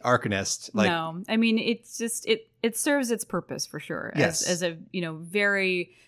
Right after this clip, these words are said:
Speaker 2: rudimentary class to get the game started, and this is, like I said, a, just a, a warm transfer into the, into the rest of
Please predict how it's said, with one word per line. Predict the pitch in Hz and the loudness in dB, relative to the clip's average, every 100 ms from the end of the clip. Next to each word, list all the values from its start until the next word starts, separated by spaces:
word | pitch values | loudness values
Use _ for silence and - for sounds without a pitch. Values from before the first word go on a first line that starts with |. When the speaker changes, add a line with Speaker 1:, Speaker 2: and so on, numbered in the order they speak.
| _ _ | _ _
Speaker 2:
rudimentary | 185 208 220 202 196 - 185 180 175 170 - _ _ _ _ _ _ _ | -2 2 4 4 2 0 0 0 -2 -6 -12 _ _ _ _ _ _ _
class | - 196 175 180 - | 0 4 6 4 0
to | - 156 147 - | -4 -4 -6 -4
get | 185 185 | -2 0
the | |
game | 175 185 | 0 2
started, | 190 175 160 156 160 | 0 -2 -4 -4 -6
and | 160 151 151 156 - - | -8 -8 -12 -14 -16 -12
this | 156 156 - | -10 -10 -10
is, | 160 160 - - _ _ - - - | -10 -10 -12 -14 _ _ -14 -14 -4
like | 175 | -2
I | 180 | 0
said, | 233 190 196 254 - | -2 -2 -2 -4 -10
a, | 208 | -10
just | - - 269 | -8 -8 -8
a, | 262 - - | -8 -10 -12
a | |
warm | 320 277 285 269 | -6 -2 0 -2
transfer | - 208 160 - 170 165 180 _ _ _ _ _ _ - | -2 -4 -4 -6 -6 -6 -8 _ _ _ _ _ _ -6
into | 185 208 | -4 -4
the, | 190 175 175 | -6 -4 -4
into | 180 | -4
the | 180 | -2
rest | 175 170 - | -2 -2 -4
of | 156 | -10